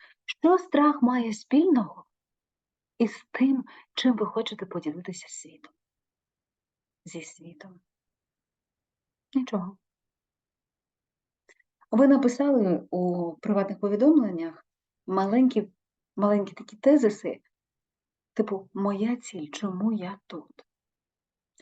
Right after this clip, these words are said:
І я впевнена, що коли ви дійдете цей марафон до кінця і перечитаєте знову свій оригінальний запит, ви зрозумієте, що ви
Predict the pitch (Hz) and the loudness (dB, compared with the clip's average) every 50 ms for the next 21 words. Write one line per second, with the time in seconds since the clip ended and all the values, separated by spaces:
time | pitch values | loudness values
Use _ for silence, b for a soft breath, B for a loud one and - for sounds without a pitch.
0 | _ _ - - 214 220 240 233 - - - 226 220 196 170 160 - - _ _ | _ _ -2 2 2 4 2 2 -2 -4 -4 -2 -2 -2 -4 -6 -8 -12 _ _
1 | _ - - - - 165 - - 175 196 214 226 240 214 214 208 214 220 214 214 | _ -20 -18 -14 -14 -12 -8 -4 -2 0 2 2 2 0 0 0 0 -2 -2 -4
2 | 214 - 208 196 196 196 196 190 - - 208 196 196 196 - - 202 214 - 330 | -10 -10 -12 -10 -10 -10 -10 -10 -8 -8 -8 -8 -8 -12 -12 -10 -10 -4 -2 -2
3 | 349 - _ _ _ _ _ _ _ _ _ _ _ _ _ _ _ _ _ _ | -2 -4 _ _ _ _ _ _ _ _ _ _ _ _ _ _ _ _ _ _
4 | _ _ _ _ _ _ _ _ _ _ _ - - 202 - 220 220 220 - 233 | _ _ _ _ _ _ _ _ _ _ _ -8 -6 0 2 2 2 0 -2 -6
5 | 214 - 214 190 185 - 180 175 196 208 202 175 170 170 - - 175 175 - - | -4 -4 -4 -4 -6 -8 -8 -4 -2 -2 -2 -2 -6 -10 -10 -10 -8 -8 -8 -10
6 | 190 185 190 - 208 190 190 185 180 175 175 180 185 277 311 302 - 175 - _ | -10 -10 -8 -8 -6 -6 -6 -6 -8 -6 -6 -6 -2 -2 -2 -2 -2 -10 -10 _
7 | _ b b b b _ - 202 220 220 214 220 226 214 208 214 214 247 294 294 | _ b b b b _ -2 0 2 4 4 4 2 2 2 2 4 6 6 6
8 | 247 196 - - 185 180 - - - - - 180 180 - 202 240 254 269 | 6 4 -2 -10 -12 -12 -14 -14 -16 -18 -20 -14 -6 -4 -2 -2 0 -2